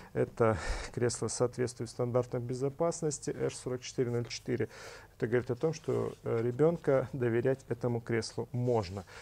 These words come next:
Плюс ко всему, э, стоит ещё дополнительно система, э, которая гасит энергию при боковом Д Т П. Они установлены вот здесь по бокам. Э, и когда происходит боковое Д Т П,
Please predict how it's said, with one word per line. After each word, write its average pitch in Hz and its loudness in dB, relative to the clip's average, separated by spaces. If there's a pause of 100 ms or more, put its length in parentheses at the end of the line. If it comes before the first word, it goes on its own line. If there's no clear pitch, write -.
(160)
Плюс 147 2
ко 139 2
всему, 135 0 (240)
э, 123 4
стоит 127 -2
ещё 120 -4
дополнительно 120 -2 (320)
система, 113 -2 (320)
э, 113 0
которая 117 2
гасит 120 4 (380)
энергию 117 2
при 127 2
боковом 147 2
Д 160 4
Т 156 0
П. 151 2 (100)
Они 123 -2
установлены 123 -4
вот 120 -4
здесь 120 -6
по 123 -6
бокам. 117 -2 (1080)
Э, 120 2 (480)
и 147 2 (120)
когда 127 4
происходит 127 2
боковое 147 2
Д 151 0
Т 175 2
П, 208 4